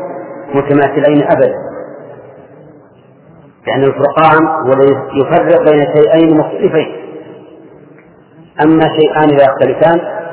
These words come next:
فلا تفريق بينهما. ومن هنا يمكن أن نأخذ، يعني، يتفرع على هذه الفائدة إثبات القياس، لأن القياس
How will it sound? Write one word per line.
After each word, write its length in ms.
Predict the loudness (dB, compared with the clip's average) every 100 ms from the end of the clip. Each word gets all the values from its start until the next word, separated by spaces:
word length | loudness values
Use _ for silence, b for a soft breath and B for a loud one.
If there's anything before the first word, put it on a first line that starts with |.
| -14 -16 -18 -20 -20 -20 -20 -20 -6
فلا 180 | 0 2
تفريق 340 | 2 -2 -2 0
بينهما. 400 | -2 -4 -12 -16 -20 -20 -20 -20 -20 -20 -20 -20 -20 _ _ -20 -10 0
ومن 200 | 4 4
هنا 180 | 4 4
يمكن 300 | 4 4 2
أن 100 | 2
نأخذ، 360 | 2 0 0 0 -2 -12 -14 -14 -18 -20 -10 -2 0
يعني، 320 | 2 0 0
يتفرع 360 | 0 2 2 4
على 120 | 4
هذه 240 | 4 2 2
الفائدة 340 | 4 4 2 0 -4 -10 -12 -14 -16 -18 -18 -8
إثبات 580 | -8 -4 2 2 2
القياس، 520 | -2 -4 0 0 -2 -10 -16 -16 -20 -20 -20 -20 -20 -20 -20 -20 _ _ _ _ _ _ _ _ _ -6
لأن 240 | -2 0
القياس 460 | 0 2 4 4 4